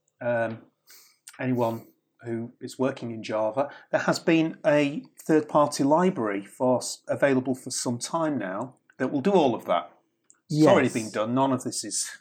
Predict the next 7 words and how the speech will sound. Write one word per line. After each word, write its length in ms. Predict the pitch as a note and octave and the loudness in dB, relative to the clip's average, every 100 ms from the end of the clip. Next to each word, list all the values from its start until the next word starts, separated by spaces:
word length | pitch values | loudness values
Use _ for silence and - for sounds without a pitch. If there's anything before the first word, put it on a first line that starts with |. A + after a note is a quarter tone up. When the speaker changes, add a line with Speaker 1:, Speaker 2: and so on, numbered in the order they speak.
| _ - - | _ -6 4
Speaker 2:
Yes. 400 | C3 A#2+ C3+ C3 | 6 6 4 0
Speaker 1:
new 220 | A#2+ B2 | -2 2
art. 220 | B2+ B2+ | 2 2
It's 100 | - | -2
called 240 | - C3+ - | -2 -2 2
Project 480 | D#3 D3+ C#3 - - | 2 4 0 -2 -6
Lombok, 880 | B2+ C#3 C3+ B2+ A#2+ G2+ - - | 2 4 4 2 2 0 -2 -6